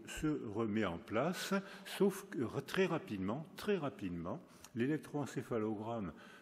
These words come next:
redevient normal pour l'âge au bout de deux nuits de sécurisation. Vingt-quatre, quarante-huit heures après, le processus de résilience neuronale est déclenché, c'est-à-dire que c'est, ça, c'est, ça va extrêmement vite.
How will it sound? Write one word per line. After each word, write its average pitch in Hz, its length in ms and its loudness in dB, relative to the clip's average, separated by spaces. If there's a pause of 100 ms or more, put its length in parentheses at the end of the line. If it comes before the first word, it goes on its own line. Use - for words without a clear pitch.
(160)
redevient 143 580 2
normal 120 460 0
pour 101 240 -2
l'âge 104 380 -2 (580)
au 139 80 2
bout 131 180 0
de 107 140 4 (160)
deux 175 180 4
nuits 151 280 0 (100)
de 107 100 -4
sécurisation. 113 1000 -2
Vingt-quatre, 165 360 0
quarante-huit 131 440 -2
heures 107 140 -2
après, 110 360 -2 (380)
le 131 120 2
processus 123 680 -2
de 104 80 0
résilience 107 580 0
neuronale 101 580 0 (100)
est 123 180 2
déclenché, 117 800 0 (440)
c'est-à-dire 143 540 2
que - 100 -2
c'est, - 340 0 (440)
ça, - 240 -2
c'est, 160 380 -2
ça - 180 2
va 180 240 0
extrêmement 143 560 0
vite. 87 380 -6